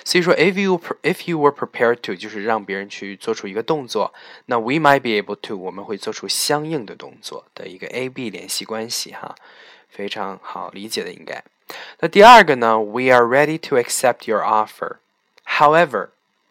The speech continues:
there will be one condition.就是一切都好哈，we are ready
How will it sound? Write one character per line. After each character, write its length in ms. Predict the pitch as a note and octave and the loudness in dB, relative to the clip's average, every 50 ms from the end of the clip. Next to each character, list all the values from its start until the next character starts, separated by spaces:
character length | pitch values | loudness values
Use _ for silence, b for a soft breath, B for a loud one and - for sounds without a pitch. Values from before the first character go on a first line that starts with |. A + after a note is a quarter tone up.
| _ - | _ -4
there 160 | C3 B2 A#2+ | -4 -4 -2
will 160 | A2+ A#2+ A#2 | -2 -4 -4
be 200 | A2 - A2+ G#2 G#2 G2+ G2 | -4 -4 -6 -6 -6 -6 2
one 400 | - C3+ C#3+ C#3+ D3+ D#3 D3+ C#3+ | 4 6 6 6 4 0 -6 -8
condition. 540 | - - A#2 F#2+ G2+ G2 - - - G2 - _ _ _ B B B B B B B B B B B B B B B B B B | -10 -10 -6 -4 -4 -4 -4 -4 -6 -8 -10 _ _ _ B B B B B B B B B B B B B B B B B B
就 120 | B - G#3 | B -2 -2
是 200 | - - E3+ - | 0 0 -4 -4
一 160 | - F3+ G#3+ | -4 -4 -2
切 180 | - - C#4 | 2 2 4
都 140 | - - F3+ | 6 6 6
好 440 | F3 - - A#2 G2+ F2+ - - _ _ _ | 6 4 2 0 0 0 -2 -8 _ _ _
哈， 180 | - - A2+ G2+ | 0 0 0 0
we 340 | G#2 G#2 A2 C3 E3 F#3+ | 0 -6 -4 0 2 4
are 140 | F#3+ D#3+ C3+ | 6 6 4
ready 460 | B2 B2 D3 F3 G3 G3 F3 A2 - | 4 4 4 6 6 4 2 -2 -6